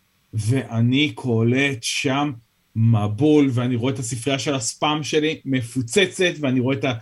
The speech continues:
את האינבוקס שלי מפוצץ, ובמה הוא מפוצץ? במלא, מלא, מלא ג'אנק. ולמה אני קורא לזה ג'אנק?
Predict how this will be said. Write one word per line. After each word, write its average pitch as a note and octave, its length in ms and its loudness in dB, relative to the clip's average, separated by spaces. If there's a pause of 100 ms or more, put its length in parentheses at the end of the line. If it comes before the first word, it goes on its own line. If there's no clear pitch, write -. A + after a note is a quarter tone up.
(240)
את - 40 -6
האינבוקס C3 680 0
שלי D3+ 260 2
מפוצץ, C#3+ 1080 -2 (380)
ובמה C3+ 560 2
הוא A3+ 120 4
מפוצץ? A3 540 0
במלא, C#3+ 680 2 (180)
מלא, D3 280 2 (140)
מלא C3 320 2
ג'אנק. A2+ 500 -2
ולמה D3 280 2
אני F#3 80 0
קורא D3 240 0
לזה G#2+ 160 0 (160)
ג'אנק? G#2+ 300 -6